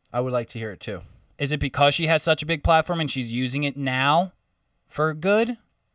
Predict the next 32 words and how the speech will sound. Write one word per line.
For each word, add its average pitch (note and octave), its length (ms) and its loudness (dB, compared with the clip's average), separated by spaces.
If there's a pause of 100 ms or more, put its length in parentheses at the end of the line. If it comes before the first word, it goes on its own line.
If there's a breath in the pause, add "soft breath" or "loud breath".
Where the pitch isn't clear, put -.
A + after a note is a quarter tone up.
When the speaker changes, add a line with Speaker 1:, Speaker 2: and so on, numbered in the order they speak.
(500)
Speaker 1:
She's C#3 180 -8
always C#3 200 0
had G2+ 80 -8
a F2 40 -18
platform, G#2 440 -4
man. F#2 200 -18 (340)
Speaker 2:
Yeah, D3+ 240 -2
it's G#2+ 120 -10
like C#3 120 -2
Speaker 1:
Secretary B3 440 6
of F3+ 60 4
Speaker 2:
twenty - 0 - (180)
thirteen, C4 40 4
Speaker 1:
State. F#3+ 220 4
Speaker 2:
Twitter A#3+ 220 4
was G#3+ 100 2
still F3 200 2
Speaker 1:
You're D#3 100 2
Speaker 2:
around. D#3+ 140 4
Speaker 1:
Secretary G3 260 2
of C#3+ 80 -2
State. F3+ 320 -2
You're C3+ 80 -4
not D#3 140 2
Speaker 2:
Yeah. D#3+ 60 0
Speaker 1:
like F3+ 140 2
some D#3+ 240 -2
nobody. B2 440 -2
You're A#2 100 -12
not D3+ 180 0
some, F3 240 0
like, C#3 300 -2